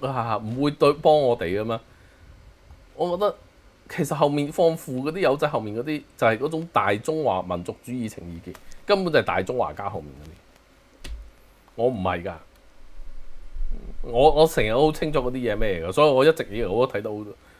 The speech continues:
我睇得好定嘅。啲人問我點解你黃世澤睇得咁定嘅？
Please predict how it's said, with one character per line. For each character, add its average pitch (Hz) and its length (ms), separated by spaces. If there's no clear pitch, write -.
我 123 100
睇 135 140
得 127 80
好 104 80
定 92 300
嘅。 101 40
啲 139 100
人 113 120
問 90 140
我 98 80
點 147 160
解 160 100
你 120 80
黃 90 240
世 101 160
澤 92 140
睇 - 60
得 107 120
咁 98 160
定 78 140
嘅？ 87 180